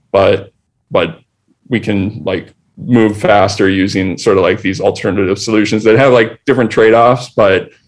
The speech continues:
um, but are at least, like, live and working right now. So,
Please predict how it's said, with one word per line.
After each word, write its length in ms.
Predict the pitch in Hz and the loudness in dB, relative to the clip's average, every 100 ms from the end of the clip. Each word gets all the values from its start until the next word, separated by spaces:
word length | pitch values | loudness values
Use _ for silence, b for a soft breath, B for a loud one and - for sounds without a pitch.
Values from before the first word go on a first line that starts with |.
| _ | _
um, 540 | 101 101 95 90 101 - - | 0 2 2 -2 -8 -12 0
but 120 | 107 | 2
are 120 | 104 | 4
at 80 | 92 | 2
least, 260 | 101 98 - | 0 -2 0
like, 240 | 95 92 | 0 0
live 480 | 92 104 104 95 90 | 2 2 4 2 0
and 140 | 92 | -2
working 340 | 98 98 98 92 | -2 -2 -4 -4
right 220 | 92 85 | -4 -4
now. 380 | 92 90 85 104 | -2 -2 -4 -6
So, 540 | - 92 85 92 - | -4 0 2 0 -4